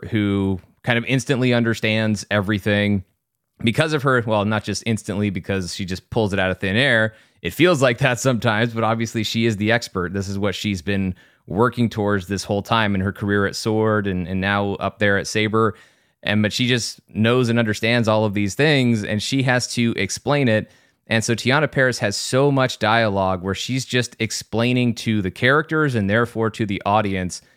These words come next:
how all this crazy, impossible stuff is happening and trying to make sense of it.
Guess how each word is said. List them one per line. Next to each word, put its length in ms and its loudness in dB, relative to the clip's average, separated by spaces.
how 280 0
all 240 0
this 200 -2
crazy, 400 0
impossible 500 -2
stuff 320 -2
is 160 -6
happening 520 0
and 80 -4
trying 380 0
to 120 -4
make 180 0
sense 260 -2
of 140 0
it. 220 0